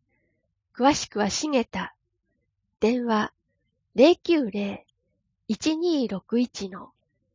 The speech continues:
零零八三へ。将棋研究会。毎週日曜日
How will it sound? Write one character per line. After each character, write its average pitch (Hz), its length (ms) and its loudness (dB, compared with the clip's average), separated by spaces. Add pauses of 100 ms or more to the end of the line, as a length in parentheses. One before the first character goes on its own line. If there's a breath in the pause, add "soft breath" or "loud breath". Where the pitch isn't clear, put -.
(160)
零 302 280 8
零 311 180 6
八 - 260 -8
三 294 380 0
へ。 170 180 -12 (2000)
将 330 320 -2
棋 370 140 0
研 320 280 0
究 269 280 -4
会。 - 300 -10 (1080)
毎 269 220 4
週 339 260 -2
日 311 360 -4
曜 254 180 0
日 - 260 -14